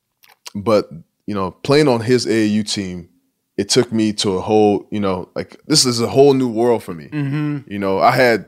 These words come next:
Speaker 1: you know, teammates, I had all these, like, things I had never had before. This, this is new, especially being in America.
Speaker 2: Mm-hmm.
Speaker 1: At this point,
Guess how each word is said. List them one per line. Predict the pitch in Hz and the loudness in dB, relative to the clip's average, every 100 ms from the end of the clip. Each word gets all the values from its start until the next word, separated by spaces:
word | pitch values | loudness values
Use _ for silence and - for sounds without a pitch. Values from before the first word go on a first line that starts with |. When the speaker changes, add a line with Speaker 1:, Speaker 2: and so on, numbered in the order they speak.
| - | -8
Speaker 1:
you | 107 | -8
know, | 92 | -8
teammates, | - - 147 127 123 117 101 | -6 -4 0 2 2 0 -4
I | |
had | 110 110 104 | 0 0 2
all | 117 120 | 4 4
these, | 123 - | 2 -4
like, | 107 104 90 _ 156 | -4 -4 -8 _ -2
things | 151 135 | 2 4
I | 127 | 4
had | 120 | 2
never | 127 143 123 | 2 2 2
had | 113 151 120 | 4 2 2
before. | 110 107 | -4 -2
This, | 123 131 | -2 -2
this | 120 135 | -6 -6
is | 131 117 | -6 -6
new, | 120 156 135 | 0 2 2
especially | 107 156 151 | 2 0 0
being | 131 135 135 | -2 -2 -2
in | 113 | -2
America. | 113 156 147 - | 0 2 2 -2
Speaker 2:
Mm-hmm. | 147 143 160 165 139 - _ 147 | -6 -4 -4 -4 -6 -10 _ 0
Speaker 1:
At | 139 | 2
this | 127 180 | 2 2
point, | - 180 196 151 | 0 2 2 2